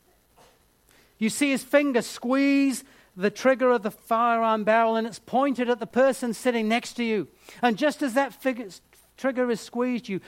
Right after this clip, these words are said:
you lunge across that person and you take the bullet in your own body, the bullet that's going to kill you, instead of them. That is love in terms of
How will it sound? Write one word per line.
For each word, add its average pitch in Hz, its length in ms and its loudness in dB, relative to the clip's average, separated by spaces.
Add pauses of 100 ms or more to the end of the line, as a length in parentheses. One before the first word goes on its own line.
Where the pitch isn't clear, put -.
(160)
you 190 160 2
lunge 254 420 2
across 262 440 -2
that 233 260 -2
person 226 400 -4
and 190 140 -2
you 190 100 -4
take 214 280 -6
the 196 60 -6
bullet 202 360 -2
in 190 120 -4
your 180 160 -2
own 185 220 -2
body, 175 340 -4
the 143 120 -8
bullet 175 380 -8 (320)
that's - 180 -16
going 160 220 -10
to 143 80 -16
kill 185 280 -6
you, 131 200 -12 (1400)
instead 135 340 -14
of 147 100 -20
them. 165 200 -12 (960)
That 185 200 -10 (800)
is 175 180 -14
love 202 220 -12 (2000)
in 151 140 -14
terms 147 460 -12
of 139 120 -16